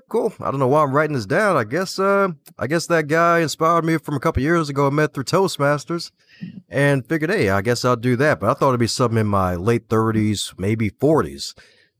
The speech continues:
Little did I know that four months later, after that activity, the first door to unlock <laughs> the keys to really getting in that wonderful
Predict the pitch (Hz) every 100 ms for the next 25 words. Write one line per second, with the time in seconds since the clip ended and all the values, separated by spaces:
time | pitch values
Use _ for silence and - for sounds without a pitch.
0 | _ 151 202 185 180 147 156 190 170 170
1 | 156 123 131 - _ _ _ - 113 127
2 | 135 131 143 147 123 92 104 - 117 123
3 | 131 175 156 123 135 98 87 - 117 135
4 | - - - 85 85 120 156 131 120 117
5 | - 110 104 110 123 - - 160 - 139
6 | - 185 269 262 120 - 147 147 - 123
7 | 139 127 123 135 127 107 - - - 139
8 | 135 127 123 113 - _ - 95 131 143
9 | 127 - 131 120 113